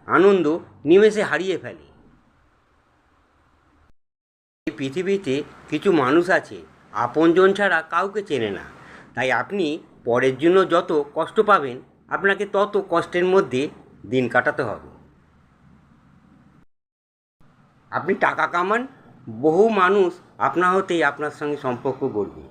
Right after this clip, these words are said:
আপনার কাছে যদি টাকা না থাকে, কোনো মানুষই আপনার সঙ্গে সম্পর্ক রাখবে না। এটাই হচ্ছে বর্তমান যুগের সত্য ঘটনা। শান্তি শব্দটা খুব ছোট,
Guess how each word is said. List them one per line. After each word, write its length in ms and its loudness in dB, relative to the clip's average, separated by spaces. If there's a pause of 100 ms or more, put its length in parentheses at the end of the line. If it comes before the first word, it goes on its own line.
(440)
আপনার 320 -8
কাছে 280 -8
যদি 240 -10
টাকা 340 -2
না 220 -4
থাকে, 440 -4 (460)
কোনো 200 4
মানুষই 500 0
আপনার 300 -4
সঙ্গে 500 -6 (220)
সম্পর্ক 420 -6
রাখবে 460 -4
না। 140 -14 (580)
এটাই 340 -2
হচ্ছে 260 0
বর্তমান 580 -4
যুগের 360 -2 (340)
সত্য 300 -12
ঘটনা। 400 -6 (2500)
শান্তি 560 -2 (340)
শব্দটা 400 0
খুব 300 -8
ছোট, 240 -2